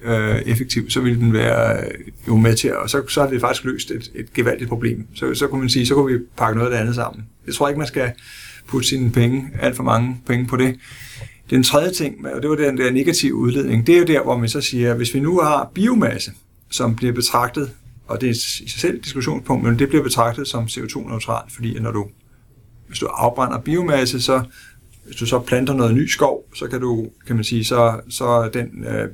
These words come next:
den C O to, du udleder, den bliver optaget i den skov, du, du planter. Der er modifikationer til den historie, men det kan vi måske vende tilbage til.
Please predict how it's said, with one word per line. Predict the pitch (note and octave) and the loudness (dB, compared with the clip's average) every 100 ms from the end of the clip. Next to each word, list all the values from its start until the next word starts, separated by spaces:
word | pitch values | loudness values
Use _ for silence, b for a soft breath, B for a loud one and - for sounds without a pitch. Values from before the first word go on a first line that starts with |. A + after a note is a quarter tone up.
| - _ - - - - - | -12 _ -20 -20 -20 -16 0
den | B2+ | 2
C | A#2 | 2
O | A#2 | 0
to, | B2+ | 2
du | A#2 | 4
udleder, | C#3 E3+ E3 B2+ | 6 6 6 2
den | B2 | -2
bliver | C3 | 0
optaget | A#2 A2 - A#2 | 0 0 -2 -4
i | G#2+ | -4
den | - | -4
skov, | - A2+ - | -2 -2 -2
du, | A#2+ A2 G#2 B B B B B - - | -6 -4 -6 B B B B B -14 -6
du | A2 A2+ | -6 -2
planter. | G#2 G2 G#2 G#2+ b b b - - | -2 0 -2 -2 b b b -20 -2
Der | C#3 | 0
er | C#3 C3 C3+ D3 C3+ | 2 2 2 0 -2
modifikationer | C3 B2 A#2+ C3+ C#3+ | -2 0 0 -2 -2
til | B2 | -4
den | B2 | -4
historie, | B2 C3 - A2 | -4 -4 -2 -2
men | A#2+ | -2
det | |
kan | D3 | 0
vi | C#3+ B2+ | 0 0
måske | A#2+ D3 | -2 0
vende | B2 A#2 | 2 2
tilbage | A#2 A#2 | 0 -2
til. | A2 A2+ | -2 -4